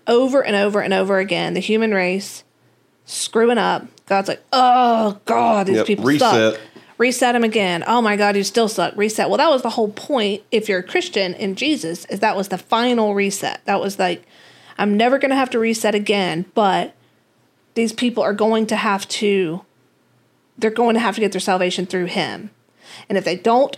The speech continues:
Speaker 1: do it through him, I can't do anything else, 'cause I can't keep destroying the world every hundred years when these people screw up." So that's either you
Speaker 2: That
Speaker 1: believe
Speaker 2: might be
Speaker 1: that
Speaker 2: the me-, best boiled down explanation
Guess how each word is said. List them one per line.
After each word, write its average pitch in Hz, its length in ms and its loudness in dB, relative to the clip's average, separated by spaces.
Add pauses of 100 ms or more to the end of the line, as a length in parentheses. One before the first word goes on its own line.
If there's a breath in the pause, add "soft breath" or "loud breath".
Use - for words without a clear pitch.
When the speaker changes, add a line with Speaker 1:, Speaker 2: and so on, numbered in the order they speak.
Speaker 1:
do 226 160 2
it 226 120 0
through 220 160 2
him, 240 500 0 (380)
I 226 140 0
can't 208 220 0
do 208 80 4
anything 180 320 0
else, 156 180 -4
'cause 208 120 -4
I 196 80 2
can't 196 200 -4
keep - 160 -4
destroying 202 360 -2
the 185 80 -2
world 185 360 0
every 180 240 -2
hundred 180 240 -4
years 170 220 -4
when 151 80 -8
these 147 140 -10
people 151 240 -10
screw - 240 -8
up." 95 220 -8 (680 loud breath)
So 202 520 2 (120)
that's 233 320 0 (160)
either 247 240 2
you 226 140 2
Speaker 2:
That - 140 4
Speaker 1:
believe 269 200 4
Speaker 2:
might - 20 -4
be - 80 2
Speaker 1:
that 120 240 2
Speaker 2:
the 104 420 2
me-, 98 60 -16 (100)
best 127 500 0 (280)
boiled 120 480 2
down 110 260 4
explanation 110 840 0